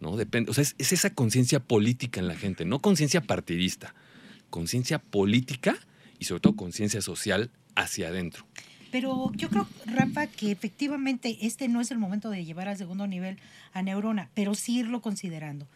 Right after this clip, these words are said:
Speaker 1: Sí.
Speaker 2: Esto es como el tratamiento del cáncer. Hay que combatir a las células malas o cancerosas con células buenas.
Speaker 1: Ujú.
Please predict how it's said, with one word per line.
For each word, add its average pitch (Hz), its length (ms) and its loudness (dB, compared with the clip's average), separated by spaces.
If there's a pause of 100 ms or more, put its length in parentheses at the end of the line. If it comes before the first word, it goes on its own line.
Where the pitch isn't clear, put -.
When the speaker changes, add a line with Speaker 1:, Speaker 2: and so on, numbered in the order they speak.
Speaker 1:
Sí. 87 160 -6 (200)
Speaker 2:
Esto - 160 -4
es - 60 -4
como 370 160 0
el 285 40 -4
tratamiento 254 500 0
del 214 160 0
cáncer. 208 380 2 (640)
Hay 262 160 2
que 339 340 2
combatir 220 480 2
a 302 80 4
las 202 180 2
células 233 680 -4
malas 202 400 -2
o 196 80 -6
cancerosas 180 520 -8
con 190 140 -6
células 202 480 -4
buenas. 196 540 -6
Speaker 1:
Ujú. 92 260 -6